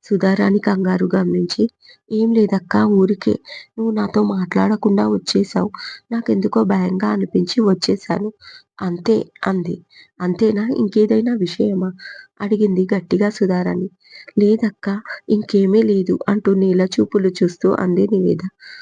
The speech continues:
బద్రీనాథ్ కల్పించుకుంటూ, "అస్తమాను నా తల్లిని బెదిరించకే. అది ముందే అమాయకురాలు. ఇటు రా బిడ్డా"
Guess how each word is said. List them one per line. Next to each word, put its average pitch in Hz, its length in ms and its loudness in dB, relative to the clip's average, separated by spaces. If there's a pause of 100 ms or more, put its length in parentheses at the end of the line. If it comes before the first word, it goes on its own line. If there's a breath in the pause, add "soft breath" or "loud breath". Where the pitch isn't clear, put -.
(240 loud breath)
బద్రీనాథ్ 196 640 2
కల్పించుకుంటూ, 175 800 -2 (400 loud breath)
"అస్తమాను 190 640 0
నా 220 160 0
తల్లిని 180 440 2
బెదిరించకే. 170 720 0 (600 loud breath)
అది 226 160 -2
ముందే 190 300 -2
అమాయకురాలు. 185 760 -2 (360 loud breath)
ఇటు 233 180 2
రా 202 220 0
బిడ్డా" 175 320 0